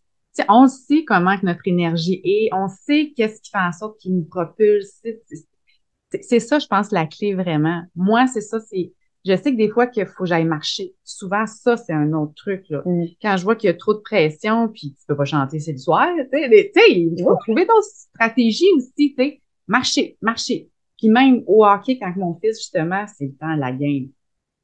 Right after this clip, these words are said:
Speaker 1: On me dit que, « Hey, tu devrais faire, euh, la mascotte. » Je suis comme, « Pardon. »
Speaker 2: <laughs>
Speaker 1: T'es tout à l'heure. Mais c'est pour motiver aussi. Mais ça, ça me permet, là, autant que c'est,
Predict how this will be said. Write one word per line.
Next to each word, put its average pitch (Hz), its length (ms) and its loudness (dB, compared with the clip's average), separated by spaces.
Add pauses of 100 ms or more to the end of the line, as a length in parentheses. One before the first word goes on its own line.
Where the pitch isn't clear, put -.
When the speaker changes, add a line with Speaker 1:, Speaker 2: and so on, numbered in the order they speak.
(640)
Speaker 1:
On 202 140 0
me 214 160 4
dit 214 240 2
que, « 214 280 4 (580)
Hey, 285 120 4
tu - 120 -14
devrais 233 360 6
faire, 269 360 4
euh, 165 500 0 (120)
la 185 140 -2
mascotte. » 208 600 -2
Je - 60 -20
suis - 80 -20
comme, « 147 140 -8
Pardon. » 143 320 -4 (200)
Speaker 2:
<laughs> 330 1160 6
Speaker 1:
T'es 381 300 6
tout - 400 2
à 370 220 8
l'heure. 427 120 8 (1000)
Mais 320 180 2
c'est 359 160 4
pour 349 180 -2
motiver 330 520 -2 (180)
aussi. 392 400 -2
Mais 214 160 -2 (160)
ça, 415 60 -4 (160)
ça 185 140 -10
me 180 160 -12
permet, 240 460 2 (180)
là, 302 180 2
autant 262 240 2 (120)
que 440 220 -6 (160)
c'est, - 260 -6